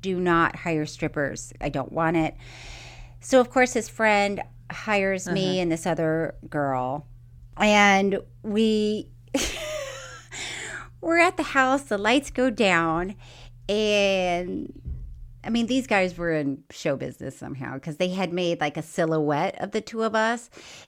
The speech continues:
Speaker 1: and it looked like, oh, no, they hired strippers.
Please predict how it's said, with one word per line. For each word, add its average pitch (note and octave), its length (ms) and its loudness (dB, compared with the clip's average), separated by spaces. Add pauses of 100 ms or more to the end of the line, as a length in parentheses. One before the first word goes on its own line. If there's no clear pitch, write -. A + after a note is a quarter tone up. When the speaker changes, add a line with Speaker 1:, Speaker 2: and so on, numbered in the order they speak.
Speaker 1:
and G3 500 2
it - 100 -2
looked C#4 260 -2
like, G3 320 -2
oh, F3+ 220 0
no, C#3+ 420 -2
they E3 160 -2
hired D#3 400 -2
strippers. B2 640 -6